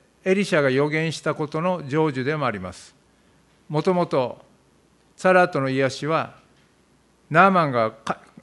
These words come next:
イスラエルの神を信じるために起こった奇跡だということですね。そして、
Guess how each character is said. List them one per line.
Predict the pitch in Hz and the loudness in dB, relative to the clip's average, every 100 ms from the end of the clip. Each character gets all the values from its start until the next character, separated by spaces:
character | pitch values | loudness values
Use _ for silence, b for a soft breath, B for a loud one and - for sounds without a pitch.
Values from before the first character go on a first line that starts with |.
| _ _ _ - | _ _ _ -14
イ | - | -4
ス | 175 | 2
ラ | 180 | 4
エ | |
ル | 156 | 4
の | 143 | -2
神 | 143 131 120 | -2 -2 -4
を | |
信 | 110 185 202 | -4 -4 -2
じ | 196 | -2
る | 165 | -2
た | 151 | -4
め | 165 | -4
に | 190 131 107 _ _ _ _ - | -6 -10 -12 _ _ _ _ -12
起 | 135 | -6
こ | 151 | -6
っ | |
た | 143 113 | -4 -8
奇 | - - | -8 -12
跡 | 107 107 | -10 -8
だ | 107 | -8
と | - | -8
い | 98 | -14
う | 95 | -14
こ | 95 | -16
と | 85 | -16
で | |
す | - 107 | -18 -18
ね。 | - 123 _ _ _ b b b b b b b b | -18 -20 _ _ _ b b b b b b b b
そ | - 202 | 0 2
し | - | 4
て、 | 208 156 - | 4 4 0